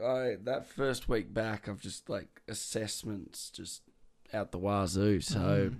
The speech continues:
Speaker 1: right back into game face mode, pretty much. And
Speaker 2: Do you put on, like,
Speaker 1: um,
Speaker 2: markings like a football game?
Speaker 1: I wish.
Speaker 2: <laughs>
Speaker 1: Um,
Speaker 2: Put stuff in your face.
Speaker 1: my, my voice is the one that suffered the most, apparently, 'cause
Speaker 2: Mm, that's
Speaker 1: sound
Speaker 2: okay.
Speaker 1: Yeah, I was probably real, uh, real soft this week.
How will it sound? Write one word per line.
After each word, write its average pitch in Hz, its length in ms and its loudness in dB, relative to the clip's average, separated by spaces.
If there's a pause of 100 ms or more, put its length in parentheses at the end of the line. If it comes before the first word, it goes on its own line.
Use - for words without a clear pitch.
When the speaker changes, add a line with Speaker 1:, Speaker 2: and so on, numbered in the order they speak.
(100)
Speaker 1:
right 123 300 6
back 113 240 2
into 104 180 4
game 101 300 2
face 107 380 4
mode, 98 320 2 (320)
pretty 95 200 2
much. 117 400 2
And 95 280 4 (420)
Speaker 2:
Do 156 80 0
you 151 60 2
put 147 140 8
on, 139 160 6
like, 135 140 4
Speaker 1:
um, 139 80 -2
Speaker 2:
markings 143 360 2
like 127 120 0
a 131 40 -8
football 151 300 0
game? 156 260 2 (180)
Speaker 1:
I 104 60 0
wish. 101 460 2
Speaker 2:
<laughs> - 40 10 (340)
Speaker 1:
Um, 220 220 10 (500)
Speaker 2:
Put 143 140 -4
stuff 143 200 0
in 143 60 -4
your 143 100 0
face. 107 280 0
Speaker 1:
my, 110 180 6
my 107 220 6
voice 120 340 8
is 98 160 4
the 107 80 2
one 110 180 4
that - 120 -6
suffered 107 520 2
the 98 60 2
most, 127 320 8
apparently, 104 480 -2
'cause 131 120 0
Speaker 2:
Mm, 143 680 4
that's 233 180 -2
Speaker 1:
sound 110 220 4
Speaker 2:
okay. 92 100 -2 (520)
Speaker 1:
Yeah, 131 260 12
I 107 60 10
was 123 100 10
probably 127 300 12
real, 117 320 12
uh, 101 300 10
real 101 280 10
soft - 720 6
this 92 200 -2
week. - 380 -4